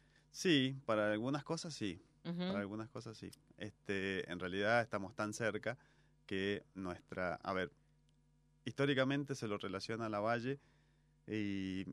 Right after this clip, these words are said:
Speaker 1: y con mucha razón con los departamentos de Santa, de Santa Rosa y La Paz.
Speaker 2: Claro.
Speaker 1: Porque compartimos lo que es el paisaje, la topografía, el, el clima, todo lo que tiene que ver con el secano.
Speaker 2: Sí.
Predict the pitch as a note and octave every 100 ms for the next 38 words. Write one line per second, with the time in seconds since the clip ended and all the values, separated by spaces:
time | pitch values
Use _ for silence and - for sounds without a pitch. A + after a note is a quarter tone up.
0 | - A#2 G2+ A2 A#2+ B2 B2 - B2+ C3
1 | C3+ - - G#2 A2 A2+ G#2+ F#2+ F2+ F#2
2 | G2+ A2 G#2 G2 F#2 - F#2+ F#2 G2 F#2+
3 | F2+ G#2 G2+ G2+ F#2 - E2+ - - -
4 | - D#3+ D3 C#3 F#2 F2 F#2 F#2+ F2+ G#2
5 | G#2 A2 A#2 A2+ - - - F#2+ F2 F#2+
6 | G2+ F#2+ - F#2 F2+ - G2 - F2+ F2
7 | E2+ F2+ F2+ - - G2+ G2 G2 F#2 F2+
8 | E2+ D2 - - - _ - G#2+ G2 -
9 | A2 A2 G#2+ G#2+ A2+ - _ _ _ -
10 | A2 G2 G2 G2+ G2 G2+ G#2 G#2 G2 F#2
11 | - F2 F2 E2 - - - F#3 E3